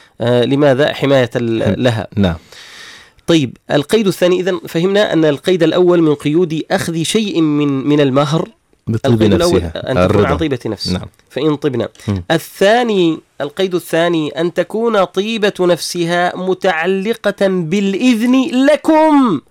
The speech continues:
Speaker 1: لا لغيركم. انظر العبارة في الآية،
Speaker 2: مم.
Speaker 1: عبارة عجيبة. فإن طبن لكم.
Speaker 2: لكم.
Speaker 1: ما قال فإن طبن فقط
Speaker 2: فقط.
Speaker 1: عن شيء.
Speaker 2: مم. سبحان الله.
Speaker 1: قال فإن طبن لمن؟
Speaker 2: لكم أنتم.
Speaker 1: لكم.
Speaker 2: نعم.
Speaker 1: لماذا؟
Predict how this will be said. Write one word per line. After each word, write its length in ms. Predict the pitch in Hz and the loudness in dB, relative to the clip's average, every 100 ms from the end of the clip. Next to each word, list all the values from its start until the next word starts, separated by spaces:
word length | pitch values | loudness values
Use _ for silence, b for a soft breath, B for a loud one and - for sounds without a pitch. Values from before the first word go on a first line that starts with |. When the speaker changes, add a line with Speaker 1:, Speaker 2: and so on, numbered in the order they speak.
| _ _ _ | _ _ _
Speaker 1:
لا 160 | 151 170 | 0 4
لغيركم. 560 | 170 156 156 - 113 - _ _ _ _ _ _ _ 190 | 4 2 -2 -4 -12 -14 _ _ _ _ _ _ _ -2
انظر 240 | 170 165 | 2 2
العبارة 440 | 143 120 143 151 123 | 0 -2 -2 0 -2
في 100 | 135 | -6
الآية، 440 | 131 165 160 117 _ 117 | -4 0 0 0 _ -2
Speaker 2:
مم. 80 | |
Speaker 1:
عبارة 180 | 117 156 | 0 0
عجيبة. 380 | 135 131 185 135 B B B | -2 -2 -2 -4 B B B
فإن 400 | - 185 220 196 | -4 2 4 4
طبن 460 | - 208 196 214 240 - _ - | 0 -2 0 0 0 -4 _ 0
لكم. 180 | 285 | 2
Speaker 2:
لكم. 400 | 123 135 107 87 82 _ _ _ - | 2 2 0 -4 -8 _ _ _ -4
Speaker 1:
ما 160 | 170 | -2
قال 520 | 214 208 190 180 180 165 | 0 2 2 4 2 0
فإن 200 | 185 175 | -4 -2
طبن 340 | 185 170 160 - _ _ _ | -2 0 -2 -4 _ _ _
فقط 340 | - 175 147 - | -6 -4 -4 -8
Speaker 2:
فقط. 320 | - - 104 | -14 -12 -2
Speaker 1:
عن 140 | 156 | 0
شيء. 340 | 160 160 98 156 | 2 0 2 0
Speaker 2:
مم. 80 | 160 | -2
سبحان 380 | - - - | -8 -16 -14
الله. 200 | - - - | -16 -18 -12
Speaker 1:
قال 240 | - 156 165 | -2 0 0
فإن 180 | 165 165 | 0 -2
طبن 360 | 180 175 170 - - | 0 2 2 0 -2
لمن؟ 260 | 104 165 | 0 2
Speaker 2:
لكم 200 | 165 92 | 2 2
أنتم. 280 | 76 87 - | 0 -2 2
Speaker 1:
لكم. 220 | 180 - | 0 2
Speaker 2:
نعم. 140 | 139 - B B B B B B - | -2 -4 B B B B B B -8
Speaker 1:
لماذا؟ 580 | 180 254 302 285 151 | 0 4 4 4 0